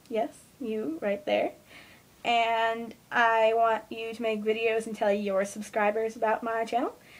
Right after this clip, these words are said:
and to subscribe. So, I know we can do this, guys, because I have total faith in all of you. And I really wanna do this challenge, and I know you guys wanna see this because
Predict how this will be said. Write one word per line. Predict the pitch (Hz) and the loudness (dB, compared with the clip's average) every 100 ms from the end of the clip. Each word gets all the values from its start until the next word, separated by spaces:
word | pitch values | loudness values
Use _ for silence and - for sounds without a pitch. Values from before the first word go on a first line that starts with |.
| - - - - | -20 -20 -18 -2
and | 240 240 | -2 0
to | 247 | -4
subscribe. | 233 214 202 - 208 - - - - | -6 -6 -4 -4 -8 -20 -20 -20 -20
So, | - - 294 269 262 269 | -18 -2 4 6 4 2
I | 233 | 0
know | 254 | 4
we | 285 285 | 4 4
can | 262 | 0
do | 240 | 2
this, | 226 226 | 0 2
guys, | 220 214 220 | 2 2 0
because | 214 208 214 214 | -2 -2 -2 0
I | 208 202 202 196 190 202 202 - | 0 0 2 0 0 -2 -6 -12
have | - - | -10 -10
total | - - - 392 415 349 | -10 -12 0 4 4 2
faith | 285 269 254 | 2 0 0
in | 208 | -4
all | 190 180 | -2 -2
of | |
you. | 185 196 262 - - - - - | -4 -6 -8 -14 -20 -20 -20 -12
And | 220 220 214 214 208 208 | -4 0 2 2 0 -2
I | 226 | -4
really | 269 294 | 2 2
wanna | 277 269 | 4 0
do | 247 | -2
this | 226 214 | -4 -8
challenge, | - 220 196 | -6 -4 -4
and | 196 196 | -4 -4
I | 208 | -4
know | 208 254 | -2 2
you | 285 254 | 2 4
guys | 240 220 | 2 2
wanna | 214 202 | -4 -6
see | 214 | -6
this | 190 | -8
because | - 208 208 202 | -10 -6 -6 -6